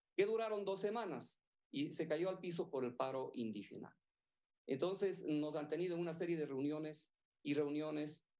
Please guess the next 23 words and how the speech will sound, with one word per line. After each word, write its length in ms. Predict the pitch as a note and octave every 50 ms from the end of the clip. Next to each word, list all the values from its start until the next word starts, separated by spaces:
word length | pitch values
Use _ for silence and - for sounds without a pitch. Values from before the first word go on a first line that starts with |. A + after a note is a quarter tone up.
| _ _ -
eh, 320 | C#3+ C3+ C3 C3 C3 C3 C3
con 220 | - C3 C3 C#3
nuevas 280 | D3+ F3 F#3 F3 E3+ E3+
personas 500 | E3+ D3 D3 - D#3+ D#3 D#3 D#3 D3+ D3
y 60 | B2+
con 140 | - B2 B2+
otras 260 | D#3 E3+ E3+ E3 E3+
personas. 600 | - D3+ D3 - - D#3 D3 D3+ D3+ D3+ - - _ _ _ _ _ _ -
Nos 200 | C3 C#3+ C#3+ D3
dan 180 | F#3 F#3+ F#3+
la 80 | F#3 F3
razón 360 | E3 D#3 - - E3 E3+ E3
los 100 | D3+ C#3
funcionarios 380 | D3 C#3+ - C#3+ D3 D#3 D#3 D3+
del 100 | D3+ D3
Ministerio 380 | D3 C#3+ C#3+ - E3 D3+ D3+
de 60 | D3
Energía, 340 | C#3+ C#3+ - E3 D#3+ - - -
pero 180 | D3 C#3+ C#3
no 200 | D3 D#3 E3 E3
resuelven 380 | D#3+ D#3+ E3 - D3+ C#3+ C#3 B2+
nuestra 220 | C3 C3 - B2+
situación. 540 | - - - - D3+ - - G#3 G#3 G3+ -